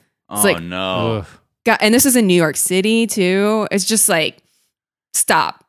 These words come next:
Speaker 1: Like, everybody just
Speaker 2: That's
Speaker 1: be
Speaker 2: tough.
Speaker 1: like, you don't have the excuse anymore of being a teenager. And also, if you have a roommate, you're putting that person in da-,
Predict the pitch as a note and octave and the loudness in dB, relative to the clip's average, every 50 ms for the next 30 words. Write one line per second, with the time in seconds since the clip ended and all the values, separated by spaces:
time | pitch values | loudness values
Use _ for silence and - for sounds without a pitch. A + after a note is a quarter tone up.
0 | _ _ - G3 F#3+ F#3+ - G#3 A3 A#3 G#3+ A3+ A3 A3+ G3 - - - - - | _ _ -2 0 0 2 2 2 2 2 2 2 2 2 2 0 0 0 -2 -2
1 | - A#3 A3 A3+ G#3 G3 - - - _ - G3 G#3+ G#3 F#3+ G3+ A3 B3 B3+ C4 | -2 0 2 2 2 0 -2 -6 -10 _ -4 -2 0 0 2 2 4 4 4 4
2 | C4 D4+ C4+ A#3+ G#3+ A#3+ G#3 G3 - - - - G#3+ G3+ - G#3+ F#3+ F#3 F3+ F#3 | 4 4 2 2 2 2 2 2 0 -2 -4 -4 -4 -2 0 0 0 0 0 0
3 | F3 E3+ E3+ E3 E3+ F#3+ F3 E3+ D#3+ D#3 D3 - - - F#3 D#3+ D#3 D3+ D#3 D3+ | 0 0 0 0 0 -2 -2 0 -2 -4 -6 -8 -8 -6 -4 -4 -4 -4 -6 -6
4 | - D#3 D3+ D3+ - E3 D#3 C#3 D#3 D#3 - - D#3+ D3 - E3 D#3+ D#3 D#3+ D#3 | -6 -4 -4 -4 -4 -4 -4 -4 -4 -6 -4 -4 -4 -6 -4 -6 -6 -4 -6 -6
5 | D#3 E3+ F3 E3+ E3+ E3+ E3+ E3 D#3 - - - - E3 D#3+ D#3+ D#3 D3+ C#3 - | -4 -4 -2 -2 -2 -2 -2 -4 -4 -6 -8 -10 -10 -10 -10 -8 -8 -8 -8 -10
6 | E3 D3+ - - D#3+ D#3 D3 D3+ D3+ D3+ D3+ | -10 -10 -10 -8 -8 -8 -8 -8 -8 -8 -8